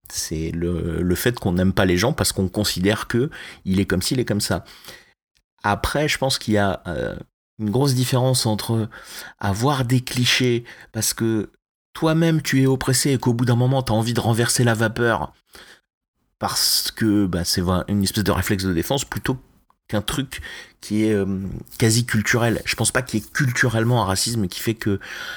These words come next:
euh, les personnes, euh, noires, euh, maghrébines. Alors je, je, je, j'ai un peu l'air de tourner que autour de ces personnes-là, mais il y a, il y a, il y a plein d'autres, euh, communautés, hein, qui ont, qui ont ça. Désolé si j'ai l'air d'être réducteur. Je, je, je ne les oublie pas en tout cas. C'est juste que je,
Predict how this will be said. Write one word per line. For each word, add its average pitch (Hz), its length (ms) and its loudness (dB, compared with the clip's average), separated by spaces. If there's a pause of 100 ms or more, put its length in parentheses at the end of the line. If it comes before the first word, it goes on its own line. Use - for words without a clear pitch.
(140)
euh, 90 240 0
les 90 100 0
personnes, 98 480 -2
euh, 87 320 -2
noires, 98 560 0
euh, 90 280 0
maghrébines. 92 580 -2 (400)
Alors 98 120 -2
je, 101 180 2
je, 98 440 2
je, - 220 0
j'ai 98 100 0
un 101 80 4
peu 120 120 0
l'air 139 120 4
de 117 80 4
tourner 113 320 0 (240)
que - 120 0
autour 123 360 2
de 104 100 2
ces - 140 -2
personnes-là, 117 380 0
mais 110 120 4
il - 20 4
y 98 60 4
a, 90 380 0
il 104 120 -8
y 101 40 -10
a, - 40 -10 (160)
il 101 40 -4
y 98 40 -2
a 90 40 0
plein 110 280 2
d'autres, 113 340 2
euh, 95 320 4
communautés, 107 520 2
hein, 101 100 2
qui - 140 -6
ont, 92 260 0
qui - 120 -6
ont 95 60 0
ça. 117 260 -2 (480)
Désolé 104 300 4
si - 200 0
j'ai 95 100 2
l'air 95 120 2
d'être 87 180 -2
réducteur. 101 540 -2 (120)
Je, 87 320 -2
je, 90 180 -4
je 98 120 0
ne 110 100 6
les 117 200 6
oublie 127 200 4
pas 135 100 2
en 123 100 4
tout 101 120 -4
cas. 123 260 -2
C'est - 180 -2
juste 117 180 -2
que 107 100 -2
je, - 100 -6